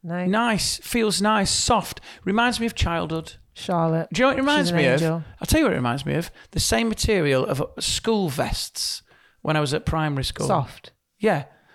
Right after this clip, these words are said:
Speaker 2: And I think there's like, it's like a talisman to the past.
Speaker 1: Good.
Speaker 2: Whenever I'm wearing this, I feel comfortable.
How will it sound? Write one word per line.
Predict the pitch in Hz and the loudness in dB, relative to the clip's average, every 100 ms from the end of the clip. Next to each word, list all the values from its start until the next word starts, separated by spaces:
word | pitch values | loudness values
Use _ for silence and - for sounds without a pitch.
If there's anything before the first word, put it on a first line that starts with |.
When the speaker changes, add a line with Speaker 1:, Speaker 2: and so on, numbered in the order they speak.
| - | -6
Speaker 2:
And | 185 | -2
I | |
think | 185 233 | 0 -2
there's | 233 180 | -2 -2
like, | 180 | -2
it's | - 190 | -2 -4
like | 180 | -4
a | |
talisman | - - 208 175 143 127 | 0 0 2 0 0 -2
to | - | -2
the | - | -2
past. | - 151 120 - - - | 0 0 -2 -6 -6 -8
Speaker 1:
Good. | 269 277 196 - | -8 -10 -10 -2
Speaker 2:
Whenever | 220 247 240 | 2 4 2
I'm | 226 | 2
wearing | 220 202 190 | 4 2 2
this, | 143 135 - - - | 0 0 -2 -6 -8
I | 135 | -10
feel | - 156 147 | -6 -6 -6
comfortable. | - 196 185 - - 190 | -6 -8 -8 -16 -14 -14